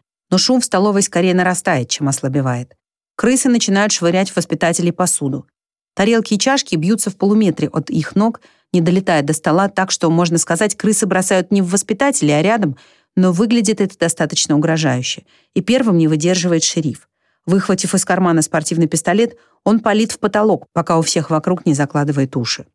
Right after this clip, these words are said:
Крысы слегка притихают. Тем более посуда у них закончилась. Лишённые стола фазаны решают, что с них хватит, и выстраиваются в очередь на проверку рюкзаков,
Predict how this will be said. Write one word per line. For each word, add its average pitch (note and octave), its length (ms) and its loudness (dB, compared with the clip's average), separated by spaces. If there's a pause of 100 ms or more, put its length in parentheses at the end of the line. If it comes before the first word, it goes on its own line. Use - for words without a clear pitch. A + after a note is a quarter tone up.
(680)
Крысы A3+ 300 0
слегка F#3 360 0
притихают. C#3+ 680 -4 (360)
Тем F#3 160 0
более G3 280 2
посуда G3 400 0
у - 20 2
них F3+ 160 2
закончилась. D#3+ 680 -2 (380)
Лишённые F#3+ 420 2
стола F#3 280 0
фазаны G3+ 400 2
решают, D3+ 360 0
что - 140 -4
с C#3+ 100 -2
них D#3 120 0
хватит, F3+ 380 -2
и - 20 2
выстраиваются E3+ 640 0
в D3+ 80 0
очередь F3+ 340 0
на D#3 80 2
проверку D3+ 420 0
рюкзаков, D3 540 0